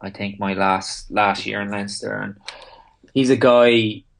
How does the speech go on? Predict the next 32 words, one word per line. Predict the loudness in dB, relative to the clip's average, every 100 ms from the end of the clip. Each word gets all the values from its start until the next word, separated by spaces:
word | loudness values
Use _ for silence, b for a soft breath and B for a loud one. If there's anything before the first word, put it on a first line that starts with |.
| _ _ _ _ _ _ _ _ _
you | -10
know, | -4 -2 -2 -4 -10 _ _ _ _ _ _
people | -4 2
of-, | 4 6 4 0
often | 0 0 -6
say | -2 0 2
that | 2 0
it's | -4
ninety | -4 -4 -4
percent | -8 -4 -2 -2
mental | -2 -2 -2 -4
and | -4 -8 _ _ _ _
ten | -10 -8 -6
percent | -8 -8 -10
phy-, | -6 -6 -6
physical, | -2 -2 -2 -4 -4
and | -4 -4
he's | -6 -6 -6
the, | -4 0
uh, | 0 0 -2 -10 _ B B B B B _ -10
example | -4 0 2 2 -2
of | 2
that | 2 2 -4 _
put | -8 -8
into | -8
practice, | -4 -2 -2 -6 -12
because | -10 -10 -8 -8
he's | -8 -10 -12
one | -10
of | -4
the | -2 -2
strongest | -6 -2 -2 0 -4 -8 -14